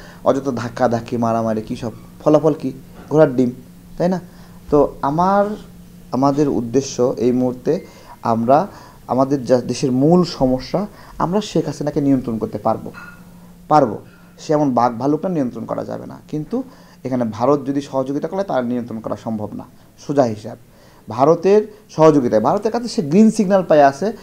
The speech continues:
যে সে বিপদে পড়লে হেলিকপ্টারে করে তাকে ভারতে নিয়ে যাবে। ঠিক আছে, এরকম একটা কিছু আছে যে কারণে শেখ হাসিনা এত কনফিডেন্স পায়।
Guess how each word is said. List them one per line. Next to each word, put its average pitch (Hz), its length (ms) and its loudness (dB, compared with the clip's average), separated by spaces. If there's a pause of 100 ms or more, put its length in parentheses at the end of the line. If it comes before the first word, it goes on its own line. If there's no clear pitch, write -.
(280)
যে 151 60 -2
সে 170 160 0
বিপদে 160 340 4
পড়লে 170 200 4
হেলিকপ্টারে 147 540 2
করে 131 140 0
তাকে 123 180 -2
ভারতে 110 300 0
নিয়ে 110 140 -2
যাবে। 107 180 -8 (1900)
ঠিক 190 140 0
আছে, 208 380 0
এরকম 208 420 4 (200)
একটা - 280 -4
কিছু 233 280 0
আছে 151 220 0
যে 143 120 -2
কারণে 160 380 4 (280)
শেখ - 160 -8
হাসিনা 165 220 -4 (100)
এত - 180 2
কনফিডেন্স 151 680 2
পায়। - 180 -6